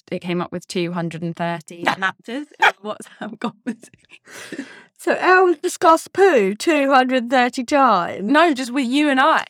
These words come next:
Speaker 2: Oh, that, just me and you
Speaker 1: Yeah.
Speaker 2: searched in that.
Speaker 1: Just you and me.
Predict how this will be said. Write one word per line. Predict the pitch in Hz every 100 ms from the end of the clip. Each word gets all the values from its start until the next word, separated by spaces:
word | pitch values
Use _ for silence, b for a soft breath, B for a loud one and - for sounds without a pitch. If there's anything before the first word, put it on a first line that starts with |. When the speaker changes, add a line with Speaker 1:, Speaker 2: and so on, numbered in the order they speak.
| -
Speaker 2:
Oh, | - 466
that, | - -
just | 440 -
me | 466
and | 453 508 453
you | 262
Speaker 1:
Yeah. | 392 233
Speaker 2:
searched | - 240
in |
that. | 190 165 - _
Speaker 1:
Just | 262 262 -
you | 285
and | 269
me. | 294